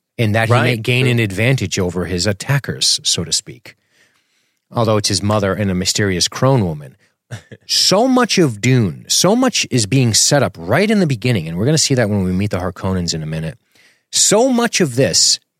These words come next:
Speaker 1: is deception and how it is used to win.
Speaker 2: Right.
Speaker 1: There's
Speaker 2: Right.
Speaker 1: a huge premise in this book, I think, and that's deception <laughs> is the mother of of, of victory. I-, I-,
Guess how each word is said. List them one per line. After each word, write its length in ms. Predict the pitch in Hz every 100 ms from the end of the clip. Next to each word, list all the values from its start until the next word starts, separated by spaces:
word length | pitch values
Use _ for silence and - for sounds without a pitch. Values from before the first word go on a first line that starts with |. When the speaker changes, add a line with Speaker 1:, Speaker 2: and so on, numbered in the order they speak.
| - _
Speaker 1:
is 180 | 131 110
deception 720 | - - 123 131 - 160 156 - _ _
and 120 | - 107
how 340 | - 139 147
it 120 | 120 117
is 380 | 101 90 87
used 680 | 92 110 127 160 156 - - - _ _ -
to 200 | - 117 101 85 -
win. 360 | 107 80 55 - _ _ _ _
Speaker 2:
Right. 320 | 104 87 64 _ - -
Speaker 1:
There's 160 | - 156
Speaker 2:
Right. 80 | 156
Speaker 1:
a 20 |
huge 420 | - 254 277 -
premise 340 | - 180 117 -
in 60 |
this 140 | 92 87
book, 200 | - 82
I 160 | 95 107
think, 320 | 107 85 78
and 100 | 95
that's 220 | 104 101
deception 680 | - - - 151 - - 135 117
<laughs> 40 |
is 260 | 143 107 -
the 100 | 123
mother 480 | 110 110 113 113
of 300 | 98 95 82 - - - -
of, 340 | - 101 90 -
of 180 | 117 98
victory. 680 | 85 117 - 101 73 - -
I-, 40 |
I-, 40 | 101